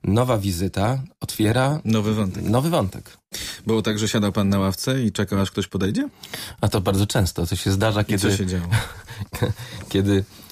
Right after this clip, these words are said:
Speaker 1: e, nie tyle, że nie mam pomysłu, co po prostu, no,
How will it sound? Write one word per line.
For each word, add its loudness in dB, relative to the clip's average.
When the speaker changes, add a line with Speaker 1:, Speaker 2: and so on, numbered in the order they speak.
Speaker 1:
e, 4
nie 2
tyle, 2
że 2
nie 4
mam 4
pomysłu, 0
co -4
po -2
prostu, 0
no, 0